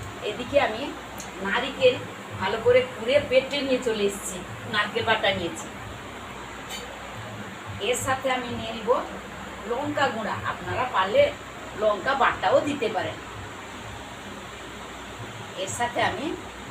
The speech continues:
লঙ্কা গুঁড়া দিয়ে দিলাম। এরপর আমি পরিমাণ মতো লবণ দিয়ে দিলাম। আমি একটু সরিষার তেল দিলাম। পাতাতে আমাকে প্রথমে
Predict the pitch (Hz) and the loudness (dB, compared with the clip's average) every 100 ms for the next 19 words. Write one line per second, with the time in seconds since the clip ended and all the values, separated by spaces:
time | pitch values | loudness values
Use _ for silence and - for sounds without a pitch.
0 | - 190 196 214 220 196 202 190 185 170 | -10 -4 -2 2 2 2 0 -2 -2 -2
1 | 170 - - _ - - - - 190 240 | -4 -8 -12 _ -16 -12 -10 -6 -4 0
2 | 247 202 226 359 - 202 196 208 196 - | 0 0 -2 -6 -6 -6 -4 -4 -4 -4
3 | 269 233 190 180 156 170 - - - - | -2 0 0 0 -4 -6 -6 -10 -10 -8
4 | - - - - - - - - - - | -8 -8 -10 -10 -10 -10 -10 -10 -12 -16
5 | _ - 269 349 - - - - 190 185 | _ -10 -6 -6 -6 -12 -12 -8 -8 -6
6 | 277 - 220 220 269 262 - 220 202 175 | -8 2 2 4 0 -2 -2 -2 0 -2
7 | 160 - - - - - - - - - | -8 -8 -10 -12 -12 -12 -12 -12 -12 -12
8 | - - - - - - - - - - | -12 -12 -12 -12 -12 -12 -12 -12 -12 -14
9 | - _ - - - - 190 - 254 254 | -18 _ -16 -12 -8 -2 -2 2 2 6
10 | 220 196 185 226 269 202 185 247 233 | 4 4 0 0 2 2 2 0 0